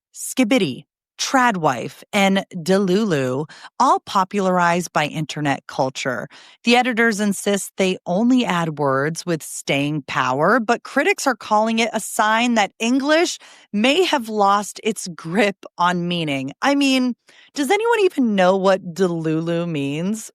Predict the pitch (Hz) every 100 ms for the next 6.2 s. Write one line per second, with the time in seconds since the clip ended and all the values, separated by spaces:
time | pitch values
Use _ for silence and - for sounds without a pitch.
0 | - - _ 330 - 294 277 220 160 -
1 | - - - - - - 190 277 247 240
2 | - 262 208 196 196 202 190 - 208 190
3 | 175 160 165 160 160 151 - 156 156 170
4 | 156 156 170 - - 254 320 359 240 175
5 | 160 156 160 165 - 180 160 170 156 -
6 | 185 185